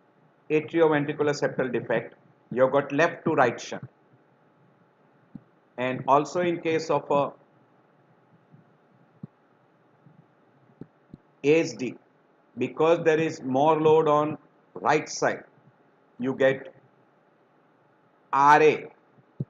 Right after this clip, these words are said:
and R V. But in case of V S D, P D A, and atrioventricular septal defect, you will have a more load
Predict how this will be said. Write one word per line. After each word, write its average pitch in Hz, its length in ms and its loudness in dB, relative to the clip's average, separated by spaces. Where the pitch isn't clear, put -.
and 156 340 -2
R 135 260 4
V. 107 220 -8
But 120 160 -2
in 127 160 -4
case 139 220 -2
of 127 180 -2
V 147 160 2
S 156 160 2
D, 165 220 -2
P 156 180 -6
D 151 240 0
A, 160 220 -4
and 151 220 -4
atrioventricular 147 760 -2
septal 127 300 -4
defect, 117 400 -8
you 117 100 -4
will 131 100 2
have 131 120 4
a 131 80 2
more 151 360 2
load 151 380 6